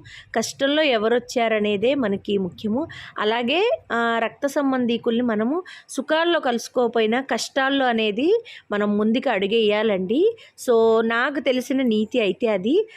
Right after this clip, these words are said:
So, ఎవరు, మా వాళ్ళు ఎవరు చిక్కుకున్నారు, మేం ఏం చేశాము, ఎలా వెళ్ళాము అనేది మీకు ఈ వీడియోలో అయితే చూపిస్తానండి. ఆ, ఇది వచ్చేసరికి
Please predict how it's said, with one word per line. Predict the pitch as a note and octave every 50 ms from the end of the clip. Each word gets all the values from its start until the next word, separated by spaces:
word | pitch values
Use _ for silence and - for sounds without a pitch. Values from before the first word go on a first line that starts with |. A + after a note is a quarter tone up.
| - _ _ - -
So, | A#3
ఎవరు, | A#3 A#3+ A3+ A3 G#3+ A3 D4 D#4 D#4+
మా | B3 A#3 A3+ A3+ A3
వాళ్ళు | A3 A3+ A#3 B3+ C4
ఎవరు | C4 A#3 G#3+ G3 G3+ B3+ C#4+
చిక్కుకున్నారు, | C#4 - C#4 C#4 - A3 - A#3+ A3+ G#3 G3+ G3 F#3+ F#3+ B3
మేం | B3+ B3+ A3+ G#3+ G#3+ A3 A3+ A3 G#3+ -
ఏం | - G#3 G#3+ A3+ C4 C4 -
చేశాము, | A3+ A3+ A3 - A3 G3+ F#3+ F#3+ G#3 A#3 -
ఎలా | - F#3+ F#3+ G3+ G#3 A3
వెళ్ళాము | A3 A3 G3 G3 F#3+ F#3+ F#3+ F#3+ G3 G3+
అనేది | F#3+ F3+ F#3 F#3 F#3 B3+ F4+ A4 G#4+ - - - - _ -
మీకు | A3+ A#3 - -
ఈ | G#3+ G#3+
వీడియోలో | F#3+ F#3+ G3 F#3+ A3 B3 B3+ C4
అయితే | A#3+ G#3 F#3 - A3+ - -
చూపిస్తానండి. | G#3 F3+ G3+ G3+ - - A3+ G3+ F#3 F3+ F3 F3 F3+ A#3 D#4 G#4 B4 B4 B4 - - - - - -
ఆ, | A3+ A3+ A#3 A#3 A#3
ఇది | A3+ A3+ G#3 A3+ C#4 D4+
వచ్చేసరికి | C#4+ - - - - - B3+ A3+ A#3 - - D#4 F4 G#4+ B4